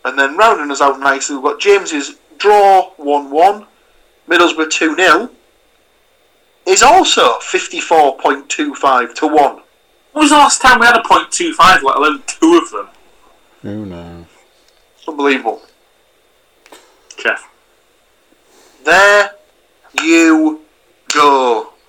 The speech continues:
Speaker 3: There we
Speaker 2: I
Speaker 3: go.
Speaker 2: just remembered one thing I wanted to say that I read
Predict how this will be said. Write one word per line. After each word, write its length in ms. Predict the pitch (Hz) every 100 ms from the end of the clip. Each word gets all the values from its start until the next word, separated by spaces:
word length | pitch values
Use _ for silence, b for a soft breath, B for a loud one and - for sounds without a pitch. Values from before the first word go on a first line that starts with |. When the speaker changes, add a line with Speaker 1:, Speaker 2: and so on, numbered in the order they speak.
| _ _ _ _ _
Speaker 3:
There 340 | 101 101 98
we 400 | 104 90 92 101 101
Speaker 2:
I 60 |
Speaker 3:
go. 100 | -
Speaker 2:
just 180 | 190 190
remembered 320 | 196 190 190 160
one 180 | 156 147
thing 120 | 151
I 120 | 151
wanted 260 | 143 123 123
to 80 | -
say 240 | - 139 135
that 160 | 127 127
I 80 |
read 180 | 127 123